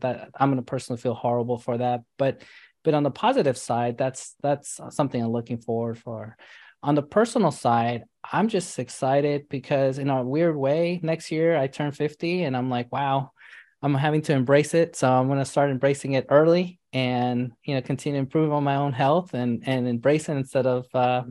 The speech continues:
being depressed about it. 'Cause when I first thought of it, I was like, "Holy cow, I'm half my life, more than half my life is gone." <laughs> So, but with that said, I'm, I'm looking at life differently. Like, "Hey, I'm gonna make every day the best and give back to people, give back to my family." And I'm gonna encourage everybody listening to,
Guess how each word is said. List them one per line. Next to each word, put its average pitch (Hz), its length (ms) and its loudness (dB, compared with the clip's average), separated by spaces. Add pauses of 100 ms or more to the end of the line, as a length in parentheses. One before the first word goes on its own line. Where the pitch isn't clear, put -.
(140)
being 143 220 0
depressed 139 400 -2
about 143 260 0
it. 143 80 -4
'Cause - 240 -10
when 127 140 -4
I 123 60 0
first - 280 -6
thought 135 220 0
of 143 60 -2
it, 147 120 0
I 127 100 2
was 120 140 -4
like, 117 140 -12
"Holy 127 260 -10
cow, 117 480 -6
I'm 117 220 -4
half 131 320 -8
my 127 100 -2
life, 131 380 -2 (100)
more 156 160 6
than 143 120 2
half 151 160 2
my 135 80 -2
life 139 260 0
is 117 100 -10
gone." 135 420 0
<laughs> - 40 -20 (880)
So, 165 300 6 (580)
but 196 160 10
with 202 140 10
that 170 240 8
said, 151 240 10
I'm, 143 200 6
I'm 143 200 0
looking 156 260 2
at 143 180 0
life 131 460 2
differently. 127 460 0
Like, 123 180 0
"Hey, 117 380 0
I'm 170 80 0
gonna 196 120 4
make 147 220 2
every 139 220 2
day 127 160 0
the 120 100 -4
best 113 500 -2 (120)
and 120 320 -2
give 139 160 -2
back 127 240 0
to 127 100 -8
people, 117 460 -4
give 135 160 -8
back 135 180 -2
to - 100 -10
my 127 140 -4
family." 110 540 -6
And 113 100 -4
I'm 127 100 -2
gonna 135 140 -2
encourage 123 340 -6
everybody 120 280 -2
listening 113 520 -4
to, 120 360 -4